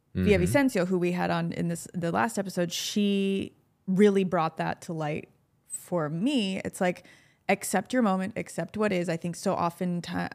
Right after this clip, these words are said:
Speaker 2: so often we try and fight against what's really going on, but when you're, when you accept it, it's like, okay, for me personally, um,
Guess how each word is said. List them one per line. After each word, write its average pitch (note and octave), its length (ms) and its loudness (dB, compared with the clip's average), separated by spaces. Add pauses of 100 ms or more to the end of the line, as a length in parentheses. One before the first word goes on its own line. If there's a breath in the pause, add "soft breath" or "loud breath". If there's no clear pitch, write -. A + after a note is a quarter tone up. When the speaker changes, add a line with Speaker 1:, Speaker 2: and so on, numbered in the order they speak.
(140)
Speaker 2:
so G#3 200 2
often F3+ 360 0
we E3+ 120 0
try E3+ 280 -4
and E3 420 -4
fight - 520 -6
against E3+ 500 -6
what's E3 420 -6
really E3+ 220 -4
going E3 280 -4
on, D4+ 180 0
but G3+ 120 -2
when F3+ 140 -4
you're, F3+ 300 -4
when F3+ 200 -4
you E3+ 140 -2
accept D4 500 -4
it, F3+ 220 0
it's - 100 -8
like, F3+ 160 -4
okay, A#3 380 0 (380 loud breath)
for F#3 220 0
me F#3+ 200 2
personally, B3 800 -2 (340 loud breath)
um, E3+ 560 0